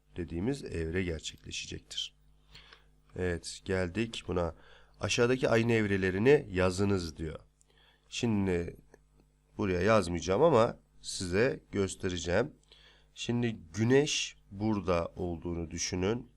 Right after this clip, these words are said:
Burada da dünya var. Dünya, e, güneşten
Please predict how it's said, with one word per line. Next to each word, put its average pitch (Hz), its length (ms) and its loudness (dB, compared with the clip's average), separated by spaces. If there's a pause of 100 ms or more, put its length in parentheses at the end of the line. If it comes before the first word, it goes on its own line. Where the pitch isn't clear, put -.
Burada 85 380 -6
da 117 340 0
dünya 87 520 -2
var. 101 260 -2 (880)
Dünya, 110 800 2
e, 95 360 0
güneşten 110 720 0